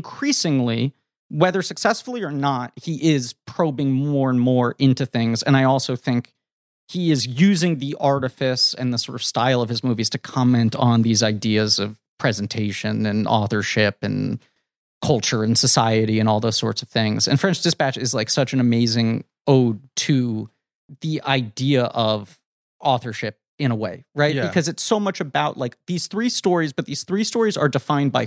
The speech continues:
Speaker 1: who is telling them, their perspective, their perception of this event, this subject, this person, this art, whatever it is.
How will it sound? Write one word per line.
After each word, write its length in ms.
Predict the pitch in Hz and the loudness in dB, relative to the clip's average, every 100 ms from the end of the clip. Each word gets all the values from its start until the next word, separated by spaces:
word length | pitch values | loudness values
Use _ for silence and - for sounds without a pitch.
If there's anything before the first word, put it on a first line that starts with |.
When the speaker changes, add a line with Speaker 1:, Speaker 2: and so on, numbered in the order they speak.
| - | -2
Speaker 1:
who 200 | 185 196 | -2 0
is 300 | - 151 131 | 2 2 0
telling 460 | - - 143 110 107 | -6 -2 0 2 2
them, 280 | 113 151 185 _ _ _ _ - | 0 0 -4 _ _ _ _ 2
their 160 | 165 | 2
perspective, 800 | 185 202 - - 143 - 143 135 _ | 2 -4 -4 -2 -4 -4 -8 -8 _
their 600 | 120 110 151 170 180 190 - _ _ _ | -14 -2 0 0 -4 -6 -12 _ _ _
perception 800 | - 156 - - 143 - 165 156 | -8 -4 0 0 0 -2 -2 -2
of 400 | - 131 135 131 - | 0 0 0 -2 -6
this 180 | 123 | -4
event, 360 | 110 104 135 156 - | -4 -2 -2 -2 -6
this 120 | 107 | -6
subject, 520 | - 127 131 147 - - | -2 -2 -2 -4 -6 -10
this 80 | |
person, 520 | - - 139 - 151 131 | -12 -8 -8 -4 -2 0
this 180 | 104 - | 0 2
art, 380 | 135 160 - - | 2 0 -4 -14
whatever 480 | - 127 127 127 127 | -8 -4 -2 -2 -2
it 100 | 120 | 0
is. 460 | 120 139 165 - | 2 0 0 -4